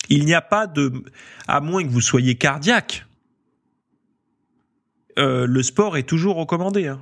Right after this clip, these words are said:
Le sport ou bouger, en fait, faire quelque, quelque chose sera toujours mieux que rien.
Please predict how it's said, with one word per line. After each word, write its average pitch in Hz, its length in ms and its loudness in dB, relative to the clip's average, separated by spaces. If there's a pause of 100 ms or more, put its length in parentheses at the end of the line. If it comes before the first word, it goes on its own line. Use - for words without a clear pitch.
(100)
Le 139 180 4
sport 170 300 0
ou 131 60 -4
bouger, 175 360 2
en 131 80 -4
fait, 123 200 -2
faire 160 140 0
quelque, 170 180 0
quelque - 360 -2
chose 202 180 0
sera 160 140 -2
toujours 165 240 -4
mieux 196 140 0
que 196 100 -2
rien. 170 240 -2